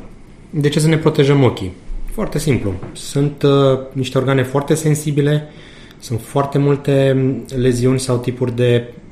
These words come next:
accidente pe care le, le putem suferi la ochi.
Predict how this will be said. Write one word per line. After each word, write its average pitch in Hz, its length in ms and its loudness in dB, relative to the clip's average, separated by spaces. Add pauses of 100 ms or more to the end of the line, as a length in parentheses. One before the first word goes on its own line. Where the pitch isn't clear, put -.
(100)
accidente 123 420 -2
pe 120 120 -4
care 120 200 0
le, 113 360 2
le 110 80 0
putem 117 500 0
suferi 117 340 0
la 113 120 2
ochi. 113 240 0